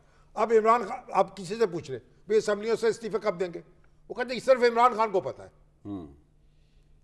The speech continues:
Speaker 1: हमें कुछ पता नहीं है, वक्त वो बताएंगे,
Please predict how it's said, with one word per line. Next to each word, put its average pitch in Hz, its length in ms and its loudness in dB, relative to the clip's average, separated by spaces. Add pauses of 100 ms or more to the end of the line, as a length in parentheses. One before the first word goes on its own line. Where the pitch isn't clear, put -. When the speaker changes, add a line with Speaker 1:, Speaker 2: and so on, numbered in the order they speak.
(160)
Speaker 1:
हमें 247 200 -2
कुछ 247 180 -4
पता 254 240 6
नहीं 165 180 -2
है, 95 120 -16 (760)
वक्त 220 280 4
वो 294 120 8
बताएंगे, 175 460 0